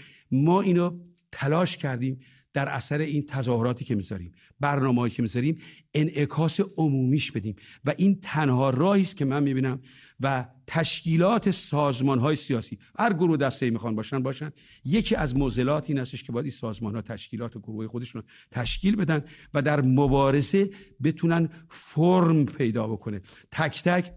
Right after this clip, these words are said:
قادر نیستیم. وقتی که اتحاد به وجود بیاد، قادر هستیم که در مقابل این رژیمی که پایان عمرش فرا رسیده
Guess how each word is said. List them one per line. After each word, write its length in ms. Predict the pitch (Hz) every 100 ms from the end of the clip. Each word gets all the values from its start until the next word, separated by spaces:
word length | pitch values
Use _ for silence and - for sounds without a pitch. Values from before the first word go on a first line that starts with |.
| -
قادر 360 | 139 123 147
نیستیم. 480 | 139 135 - 120 101 - - - _ -
وقتی 300 | 143 - 165
که 180 | 175 -
اتحاد 480 | 127 131 120 120 110
به 60 |
وجود 280 | 113 107 101
بیاد، 280 | 110 143 139
قادر 380 | - 113 113 107
هستیم 320 | 113 - 107
که 160 | - - _ -
در 160 | 123
مقابل 580 | 110 113 117 113 135 139 139 - _
این 360 | - 190 185 254 -
رژیمی 500 | 131 123 117 190 180
که 140 | 180 175
پایان 680 | - - 143 143 151 185
عمرش 440 | 185 165 151 151 - - -
فرا 320 | - 139 160
رسیده 440 | 170 170 160 165